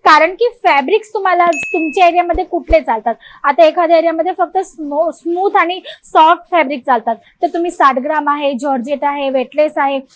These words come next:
किंवा रेनियल कलेक्शन आहे. आता लग्नांची सीझन चालते, बरोबर? लग्नांच्या सीझनमध्ये व्यवहार करण्यासाठी, देण्या घेण्यासाठी किंवा बस्त्यामध्ये देण्या घेण्यासाठी भरपूर कलेक्शन्स अव्हेलेबल असतात,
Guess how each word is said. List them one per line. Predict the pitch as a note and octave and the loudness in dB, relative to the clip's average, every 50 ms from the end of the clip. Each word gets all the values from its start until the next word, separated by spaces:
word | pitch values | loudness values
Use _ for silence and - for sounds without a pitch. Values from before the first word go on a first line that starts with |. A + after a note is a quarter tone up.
| _ _ - | _ _ 0
किंवा | - F#4+ G4+ | 2 4 4
रेनियल | G#4+ G#4 F#4+ E4 D#4 E4+ F#4 F#4+ | 6 6 4 2 2 2 0 -2
कलेक्शन | F4+ - F#4 F4+ F#4 F4+ - G4 F4+ E4+ | 0 0 -2 -2 -2 -4 -4 -4 -4 -2
आहे. | D#4 D4 C#4 | -2 -2 0
आता | C4+ C4 E4 | 0 0 0
लग्नांची | D#4+ D4+ C#4 C4 D4 D#4+ D#4+ D#4 F4 F4 | 0 0 0 -2 -2 -4 -4 -4 -6 -8
सीझन | F4 E4+ D4 D#4 D#4 C#4+ | -8 -6 -6 -6 -6 -4
चालते, | B3 C4+ A3+ A3 G#3+ A#3 | -4 -4 -6 -6 -8 -8
बरोबर? | A3+ D4 E4+ F#4 E4+ F#4 F4+ _ - - - - D4+ | -4 -2 -2 -2 -2 -4 -6 _ -16 -20 -16 -6 0
लग्नांच्या | D#4 E4 D#4 E4+ F4+ F#4 F4+ G4+ F#4+ | 0 0 2 0 -2 -4 -4 -4 -6
सीझनमध्ये | E4+ F4+ F4 F4+ E4+ F4 F4 E4 F#4+ F4+ - - - - - | -6 -4 -4 -4 -4 -4 -4 -4 -4 -6 -8 -16 -18 -6 -2
व्यवहार | C#4+ D#4 D#4+ E4 E4 D#4+ D#4+ | 0 2 2 2 2 0 2
करण्यासाठी, | E4+ D#4+ D#4+ D#4 D#4 D#4 D#4+ D#4 C#4+ B3+ D4 D4+ D4+ | 0 0 0 0 -6 -6 -4 -6 -6 -4 -8 -8 -6
देण्या | C4+ D#4 D#4+ D4+ D#4+ E4 | -4 -4 -2 -2 -2 -4
घेण्यासाठी | D#4 E4 E4+ D4+ D4+ D4+ D4+ E4+ D4 - D#4+ | -2 -2 -2 -2 -4 -4 -2 -4 -4 -4 -6
किंवा | D4 B3+ F4 F4 E4+ | -6 -4 -2 -2 0
बस्त्यामध्ये | D4+ D#4 C#4+ C#4+ - F#4 F4+ F4+ F4 D#4+ F#4 | 0 -2 -4 -2 -4 -4 -2 -2 -2 -2 -2
देण्या | D#4 E4 D#4 D#4 D#4+ D#4 | 0 0 0 0 -2 -4
घेण्यासाठी | D4+ E4 D4+ D#4 D#4 D#4+ D#4 C4+ C#4+ E4+ E4+ _ _ _ _ - | -4 -6 -6 -6 -6 -6 -6 -6 -6 -10 -10 _ _ _ _ -4
भरपूर | D4+ E4+ E4+ E4 - G#4 G#4 | 0 0 0 0 0 -2 -2
कलेक्शन्स | G#4 F#4+ E4 D#4+ E4 - F4 E4+ D#4 - | 0 0 0 0 0 -4 -8 -10 -4 -4
अव्हेलेबल | D4 C4+ C#4 C4+ C4 A#3 B3 A#3+ | -2 0 0 -2 -2 -2 -2 -4
असतात, | A#3 A3+ - A3 | -4 -4 -6 -14